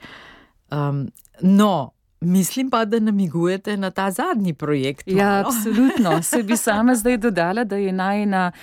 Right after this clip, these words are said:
Speaker 2: osrednja zgodba tokratnega srečanja zagotovo prva digitalna, če se ne motim, oddaja, eh, v Plusu. Zelo vabljiv naslov, direkten, naravnost pove,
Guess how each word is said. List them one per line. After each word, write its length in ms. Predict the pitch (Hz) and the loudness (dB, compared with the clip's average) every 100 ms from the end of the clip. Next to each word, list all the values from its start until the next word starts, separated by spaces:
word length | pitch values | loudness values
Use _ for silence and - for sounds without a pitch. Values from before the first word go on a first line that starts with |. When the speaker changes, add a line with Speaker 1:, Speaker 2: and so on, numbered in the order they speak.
| - | -8
Speaker 2:
osrednja 500 | 190 185 240 240 196 | -4 0 2 4 2
zgodba 420 | 180 202 202 180 | 2 0 0 0
tokratnega 500 | 175 170 208 196 175 | -2 -2 -2 -2 0
srečanja 600 | 170 185 196 - 185 175 | 0 2 0 0 -2 -2
zagotovo 720 | 170 175 175 - 165 170 185 180 - - | -2 -2 -4 -2 -2 0 -2 -2 -12 -8
prva 340 | - 240 196 | 0 2 2
digitalna, 760 | 180 214 226 - 185 208 233 233 | 0 0 -2 0 0 2 0 0
če 140 | - | -4
se 140 | - 214 | -2 0
ne 100 | 208 | 2
motim, 420 | 202 214 220 196 | 0 -2 -2 0
oddaja, 640 | 180 175 180 208 208 190 - - - | 0 0 2 2 2 0 -4 -20 -20
eh, 180 | - 175 | -10 -6
v 140 | - 196 | 0 0
Plusu. 560 | 190 196 202 269 294 - _ - - - | 2 2 2 2 0 0 _ -20 -20 -16
Zelo 460 | - 180 202 208 240 | -4 2 4 6 4
vabljiv 420 | 214 180 202 214 | 2 0 2 2
naslov, 560 | 185 180 - 220 240 226 | 2 0 0 2 4 2
direkten, 580 | 170 196 233 - 220 180 | 2 2 0 -2 0 2
naravnost 560 | 170 180 214 214 - | 2 2 4 2 0
pove, 280 | 190 175 | -4 2